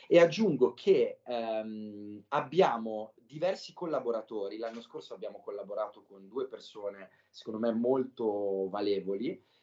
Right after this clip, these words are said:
e ci serviremo sicuramente anche quest'anno di, avrete dei laboratori con degli esterni, non vedrete solo noi tre. Quindi, mh, questo lo, lo, lo capiremo strada facendo, perché noi siamo gli insegnanti, diciamo, cardine del, del corso,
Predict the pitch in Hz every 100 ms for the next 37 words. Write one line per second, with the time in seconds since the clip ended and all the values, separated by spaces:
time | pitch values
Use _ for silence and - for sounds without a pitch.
0 | _ - 139 127 123 123 120 - 185 -
1 | 196 185 180 127 113 - 139 139 151 123
2 | 127 113 110 110 131 - 127 131 131 113
3 | 117 151 165 175 147 131 123 123 123 127
4 | 117 107 101 98 95 - 95 87 98 113
5 | 113 113 98 95 92 95 87 87 80 80
6 | - _ _ _ _ _ - 131 113 107
7 | 104 101 98 98 98 98 98 98 95 147
8 | - - 104 98 98 95 95 95 107 -
9 | 104 113 120 107 - 104 101 - - 113
10 | 98 95 92 92 95 101 101 90 90 90
11 | 87 95 90 85 87 90 82 - _ -
12 | 98 87 90 98 87 - 90 87 90 90
13 | 92 92 - 98 92 - - 117